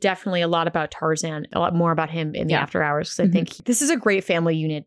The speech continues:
Speaker 1: that it becomes. I think
Speaker 2: Yeah.
Speaker 1: the family unit of Tarzan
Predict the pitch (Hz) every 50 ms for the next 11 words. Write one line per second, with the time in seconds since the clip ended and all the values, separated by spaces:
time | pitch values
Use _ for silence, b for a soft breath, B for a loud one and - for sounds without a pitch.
0 | _ _ - 185 165 151 156 156 160 156 - - 143 123 - - - - - -
1 | 160 - 170 - 165 - 196 180 175 175 175 170 170 170 170 170 165 165 - -
2 | - 170 160 160 165 160 156 - - _ - - 202 180 175 170 - 185 175 170
3 | 165 160 160 160 156 156